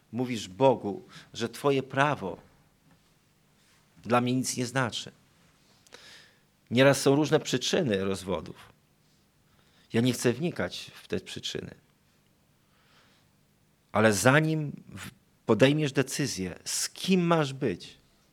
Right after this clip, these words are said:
zastanów się. Jakże wiele jest takich przypadków, jak ludzie pochopnie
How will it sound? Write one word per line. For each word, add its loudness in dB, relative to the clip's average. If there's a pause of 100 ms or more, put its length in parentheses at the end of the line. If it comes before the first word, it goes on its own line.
(720)
zastanów -4
się. -16 (1160)
Jakże 8
wiele 10
jest 2
takich -2
przypadków, 0
jak -4
ludzie -4
pochopnie -4